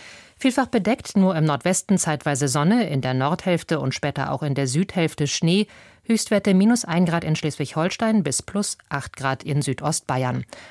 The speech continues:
Morgen an den Alpen nachlassende Schneefälle,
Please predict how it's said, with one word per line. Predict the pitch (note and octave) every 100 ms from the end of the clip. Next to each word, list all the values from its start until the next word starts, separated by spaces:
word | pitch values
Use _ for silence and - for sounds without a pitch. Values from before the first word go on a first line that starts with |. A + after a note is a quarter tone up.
| - -
Morgen | B2 B2
an | C3+ C3+
den | C3+
Alpen | C#3+ D3+ F#3 G#3 F#3+
nachlassende | D#3 F3+ A3+ G#3 A3 G3+
Schneefälle, | F#3 F#3+ F#3+ - F#3+ F#3